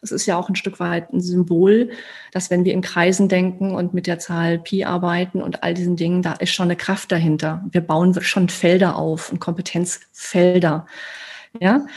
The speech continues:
Und das lernen wir dann Stück für Stück, dass Menschen erstmal verstehen, welche Kompetenzfelder, Felder sind wichtig und wie kann ich sie so systematisch aktivieren und miteinander verweben und auch psychisch, körperlich so aktivieren, dass sie für mich persönlich Sinn machen.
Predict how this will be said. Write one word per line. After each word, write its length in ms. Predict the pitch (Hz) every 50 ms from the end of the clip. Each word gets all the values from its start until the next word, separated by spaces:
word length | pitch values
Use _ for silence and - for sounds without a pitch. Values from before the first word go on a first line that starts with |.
| - - -
Und 140 | - 202 233
das 200 | 277 277 - -
lernen 420 | 202 190 185 202 247 277 302 254
wir 140 | 208 196 175
dann 160 | 180 170 180
Stück 280 | 180 - - 175 175 -
für 100 | - 180
Stück, 380 | - - 175 170 175 - -
dass 220 | - 175 180 - -
Menschen 300 | 185 185 185 - - 185
erstmal 280 | 175 180 - 180 180
verstehen, 420 | - 185 175 - - 175 170 175 175
welche 200 | 175 170 175 175
Kompetenzfelder, 920 | - - 175 165 175 175 - 170 170 170 165 165 - - 170 165 160 - - -
Felder 220 | - 180 170 165
sind 180 | 165 165 165 165
wichtig 600 | 214 214 220 - 269 302 285 - - _ _ _ _ - - - - - -
und 160 | - 196 185
wie 100 | 226 254
kann 200 | 240 - 220 214
ich 140 | 208 202 202
sie 160 | - 202 190
so 260 | 185 185 240 254 240 214
systematisch 760 | - 233 233 - - 233 214 208 196 202 208 202 - - -
aktivieren 540 | 185 - - - 180 190 214 247 254 226 196
und 60 | 180
miteinander 380 | 185 180 185 185 180 180 180 175
verweben 520 | - - 170 170 185 208 226 220 202 175
und 200 | - - 175 -
auch 240 | - - 185 - - - - - - - - - _ _ - 415 226 208 -
psychisch, 400 | - - 277 277 285 233 - -
körperlich 480 | - 233 226 226 220 196 208 202 -
so 160 | - - 233 -
aktivieren, 680 | - - - - 220 190 202 208 214 214 208 208 208
dass 140 | 190 185 -
sie 80 | -
für 180 | - - - 185
mich 340 | 185 214 269 294 - - -
persönlich 500 | 233 214 196 196 196 196 196 196 - -
Sinn 160 | - 185 185
machen. 420 | 165 143 143 - - - 180 -